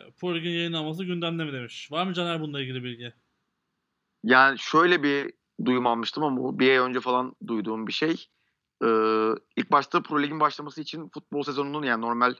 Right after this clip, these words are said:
Speaker 2: soccer sezonunun bitmesi beklenecekti, Bein Sports yayınlasın diye. Ama sonra şöyle bir şey konuşuldu galiba. Hani biz sezona başlayalım. Soccer sezonu bittiğinde onlar hani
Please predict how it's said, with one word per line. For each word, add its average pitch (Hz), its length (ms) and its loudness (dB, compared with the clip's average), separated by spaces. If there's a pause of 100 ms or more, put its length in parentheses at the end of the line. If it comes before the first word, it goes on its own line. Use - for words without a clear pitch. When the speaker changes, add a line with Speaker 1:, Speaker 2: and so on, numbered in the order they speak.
(300)
Speaker 2:
soccer - 360 -4 (160)
sezonunun 113 600 -6 (360)
bitmesi - 300 -2
beklenecekti, 117 760 0
Bein 110 160 0
Sports - 420 -4
yayınlasın 110 460 -2
diye. 147 220 2 (440)
Ama 127 180 0
sonra 143 260 2
şöyle 147 240 4
bir 123 60 -4
şey 123 240 0
konuşuldu 113 400 -6
galiba. 110 280 6
Hani 127 180 2
biz 120 200 -6 (240)
sezona 123 380 -2
başlayalım. 127 480 -2 (400)
Soccer - 300 -6
sezonu 127 320 -2
bittiğinde 127 440 -2
onlar 123 500 0 (180)
hani 107 280 -6